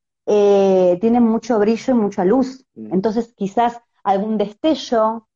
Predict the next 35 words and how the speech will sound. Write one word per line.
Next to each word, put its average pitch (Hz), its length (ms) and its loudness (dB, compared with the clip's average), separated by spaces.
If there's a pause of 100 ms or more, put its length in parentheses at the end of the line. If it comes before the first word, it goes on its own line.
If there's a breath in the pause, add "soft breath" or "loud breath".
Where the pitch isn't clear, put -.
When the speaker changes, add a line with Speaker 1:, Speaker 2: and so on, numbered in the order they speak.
(360)
Speaker 2:
Mm, 123 540 -18
mm. 113 160 -20
Speaker 1:
eh, 180 560 2
¿no? 214 220 2
Alguna, 226 480 0
algún, 226 520 -4
no 196 80 -8
sé, 185 180 -4
podés, 202 300 -2
eh, 196 140 -8
sentir 190 380 -6
que 208 140 -2
pasa 196 520 -2
alguna 196 300 0
sombra, 220 340 -2
pero 180 180 -2
que 190 80 -12
esa 202 140 -14
sombra 196 260 -10
es - 140 -18
clara. 220 640 0
Speaker 2:
Mm. 226 440 -20
Speaker 1:
O - 240 -20
sea, 185 100 0
ahí 208 100 4
me 254 100 2
voy 240 120 4
a 233 60 4
dar 233 240 2
cuenta 269 520 -2
qué 233 120 -6
tipo 233 240 -6
de 208 120 0
vibración 190 500 -2
tiene. - 260 -10